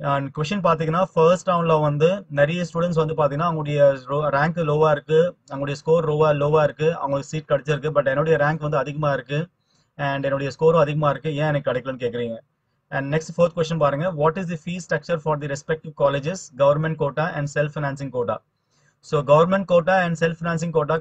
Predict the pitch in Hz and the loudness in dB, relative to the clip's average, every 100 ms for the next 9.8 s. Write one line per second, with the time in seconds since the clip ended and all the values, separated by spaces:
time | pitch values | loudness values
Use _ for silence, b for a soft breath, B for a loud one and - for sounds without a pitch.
0 | 156 156 165 165 156 156 160 - 147 160 | 0 0 2 0 0 -4 -6 -6 -4 -4
1 | 143 143 143 127 120 117 113 113 135 123 | -2 -2 -4 -8 -10 -10 -10 -8 -6 -6
2 | 123 139 143 147 135 123 113 _ _ _ | -6 -6 -6 -6 -6 -8 -14 _ _ _
3 | _ _ 139 160 165 185 185 165 156 180 | _ _ 2 2 2 -4 -2 -2 0 0
4 | 175 160 170 165 170 160 151 147 151 147 | 2 2 2 -2 -4 0 0 0 -2 -2
5 | 127 120 117 - - _ _ _ 165 156 | -2 -4 -12 -14 -16 _ _ _ -6 -2
6 | 165 160 190 165 180 185 165 170 147 139 | -2 0 0 0 0 -2 -2 -4 -4 -4
7 | 143 185 196 - - 147 185 196 165 165 | -4 -4 -10 -20 -8 -6 -2 0 2 2
8 | 175 180 156 143 175 170 156 156 156 160 | 2 2 2 0 -4 0 2 2 0 -4
9 | 160 156 147 147 170 160 151 | -4 2 2 2 -4 -2 0